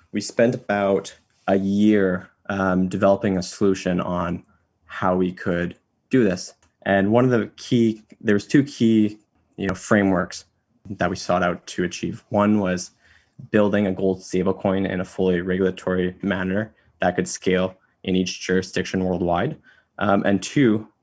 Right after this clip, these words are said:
similarly, having the technology capabilities to scale so that, you know, there wouldn't be high gas fees, there wouldn't be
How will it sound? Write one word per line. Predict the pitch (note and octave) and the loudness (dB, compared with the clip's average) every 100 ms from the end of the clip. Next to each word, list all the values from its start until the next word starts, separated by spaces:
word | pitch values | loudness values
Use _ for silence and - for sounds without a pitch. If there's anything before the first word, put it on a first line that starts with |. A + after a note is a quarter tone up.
| _ _ _ - | _ _ _ -10
similarly, | - G#2+ G#2 G#2 F2+ | 0 2 4 2 0
having | F#2 G2+ G2 G2 F#2+ | 0 0 0 0 0
the | F#2+ | -4
technology | F#2 G#2+ - G#2 G2+ G2+ F#2 F2+ F#2 _ | -6 -8 -6 -4 0 0 0 -2 -4 _
capabilities | G2 F#2 F2+ F#2 F#2 F2+ - | -2 -2 0 0 0 -2 -4
to | F#2 | -8
scale | - - G2 F2+ F#2 G#2 _ _ _ - | -6 -2 2 2 0 -4 _ _ _ -8
so | - | 0
that, | F2+ E2+ | 0 0
you | F#2+ | -2
know, | F2 | -2
there | F2+ F#2 | 0 2
wouldn't | F2+ | 2
be | F2+ | 0
high | - F#2 | -2 -4
gas | F2+ G#2 A#2+ A2 | -2 0 0 -2
fees, | - G2 G2 F2+ - _ _ - | -2 0 0 -4 -10 _ _ -6
there | F#2 | 0
wouldn't | F#2 F2+ | 0 0
be | F2+ F2+ F2+ | 0 0 0